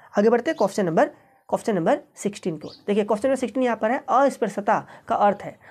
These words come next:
अस्पृश्यता का अर्थ क्या होती है? ऑप्शन नंबर ए है जो छूने योग्य नहीं है, ऑप्शन नंबर बी है जो दिखाई न दे, ऑप्शन नंबर सी है मानव तस्करी, ऑप्शन नंबर डी है बंधुआ,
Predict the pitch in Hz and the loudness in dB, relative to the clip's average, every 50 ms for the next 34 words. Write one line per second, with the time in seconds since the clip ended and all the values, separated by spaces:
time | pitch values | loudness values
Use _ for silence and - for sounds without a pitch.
0 | - - - 233 277 262 262 - 247 208 - - 240 240 233 - 240 240 240 - | -10 -2 2 2 2 2 0 -2 -4 -4 -2 -4 -4 -2 0 0 0 0 -2 -2
1 | - 285 269 226 180 160 - 151 143 - - _ _ - _ - 180 175 - 220 | 0 2 2 2 0 -2 -4 -6 -8 -8 -12 _ _ -12 _ -2 -2 0 0 -2
2 | 220 214 202 - 214 220 202 196 208 214 214 - - - _ 208 277 285 285 - | -2 -2 -2 0 0 0 2 4 2 2 0 -4 -14 -14 _ 0 0 0 0 -2
3 | - 214 226 262 254 233 240 208 254 233 185 165 180 220 202 170 143 - - - | -2 0 0 2 2 2 2 2 2 0 0 -2 -2 -2 -2 -2 -4 -8 -16 -18
4 | _ - 180 170 - 226 220 196 196 226 202 196 196 202 208 202 - - - 214 | _ -4 -4 -2 0 0 0 2 2 0 2 2 2 2 0 -4 -12 -8 -2 0
5 | 262 202 185 214 208 - 240 285 320 294 294 269 196 180 156 139 - _ - - | 0 2 0 -2 0 2 2 2 4 4 2 2 2 0 -2 -4 -10 _ -20 -20
6 | - - - 180 - - 240 247 240 240 - 269 233 208 214 220 220 - - - | -6 -4 -4 -4 -2 0 0 0 0 0 -2 0 2 2 2 2 0 -2 -10 -12
7 | - 180 180 185 214 247 247 254 202 170 - - - 226 208 170 - - - - | -6 -2 -2 0 0 0 0 -2 -6 -8 -8 -2 -2 0 0 0 -6 -8 -16 -20
8 | - - 190 185 - 240 240 208 185 240 214 208 214 202 170 196 196 196 180 208 | -4 -4 -4 0 2 2 2 2 2 2 2 2 2 2 4 2 2 2 2 2
9 | 220 247 254 294 | 2 2 2 0